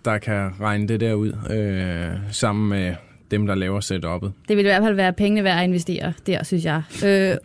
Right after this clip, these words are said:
Speaker 2: Ronny, har du så ikke lyst til at komme med din pole?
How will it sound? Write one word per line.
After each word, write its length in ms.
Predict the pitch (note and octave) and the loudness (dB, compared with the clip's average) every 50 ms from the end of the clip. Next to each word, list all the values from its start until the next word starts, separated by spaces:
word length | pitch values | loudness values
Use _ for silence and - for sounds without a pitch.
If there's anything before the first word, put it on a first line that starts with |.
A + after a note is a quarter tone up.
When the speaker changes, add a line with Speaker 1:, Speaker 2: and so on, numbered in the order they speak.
| G#3+ G#3 | 2 4
Speaker 2:
Ronny, 340 | A3 G#3+ A3 A#3 A#3 B3 A#3+ - | 6 6 6 6 6 4 2 2
har 100 | - A3 | 0 0
du 160 | - B3+ C4 | 0 0 -2
så 180 | A#3 - D#4 B3+ | -2 0 0 -2
ikke 140 | B3 B3+ | 0 -2
lyst 180 | C#4 C#4+ - - | -4 -6 -6 -4
til 140 | - C4+ A#3+ - | -6 -4 -4 -2
at 420 | A3 G#3+ G#3 G#3 G3+ G3 G3 G3 | -2 0 0 0 0 0 -2 -2
komme 160 | - G3+ G3+ G#3 | -2 0 0 0
med 80 | G#3+ | 0
din 240 | - D4+ F4+ G4 E4+ | 0 -2 -2 -2 0
pole? 460 | - E4 D#4+ F4+ G#4+ A4+ - - - | 2 2 2 2 2 -2 -6 -4 0